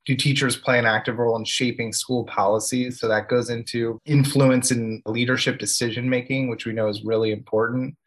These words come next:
around retention. And then "My school is a place that supports teachers' mental well-being" was another, uh, big difference between people that left versus people that stayed.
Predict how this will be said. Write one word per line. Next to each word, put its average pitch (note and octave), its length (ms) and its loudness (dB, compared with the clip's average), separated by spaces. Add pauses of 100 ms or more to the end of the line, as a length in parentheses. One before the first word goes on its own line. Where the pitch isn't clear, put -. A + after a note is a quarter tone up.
(340)
around C3 220 6
retention. C#3 640 -2 (640)
And C#3+ 100 2
then C3+ 160 6
"My C3+ 160 8
school C#3+ 300 4
is B2+ 120 2
a B2+ 80 -2
place C3 340 0
that - 120 -10
supports A#2 400 -2
teachers' B2+ 400 -6
mental A#2 320 -2
well-being" A2 640 0
was G2+ 140 -6
another, G#2 560 4 (320)
uh, A2 140 2
big B2 260 -2
difference A2+ 340 -2
between A2+ 220 -6
people A2+ 240 -2
that G#2+ 180 0
left G#2+ 400 0
versus G#2 460 -2
people A2 320 -2
that G#2+ 200 -4
stayed. B2+ 600 -2